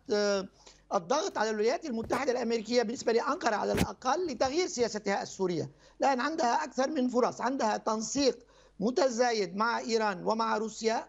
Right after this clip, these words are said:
نقطة أولى، عندها محاصرة،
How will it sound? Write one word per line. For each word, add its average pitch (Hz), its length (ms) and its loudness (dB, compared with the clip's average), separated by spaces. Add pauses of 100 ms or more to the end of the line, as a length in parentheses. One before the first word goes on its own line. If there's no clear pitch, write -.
نقطة 202 260 -2
أولى، 214 500 0 (420)
عندها 302 680 0 (300)
محاصرة، 214 1080 0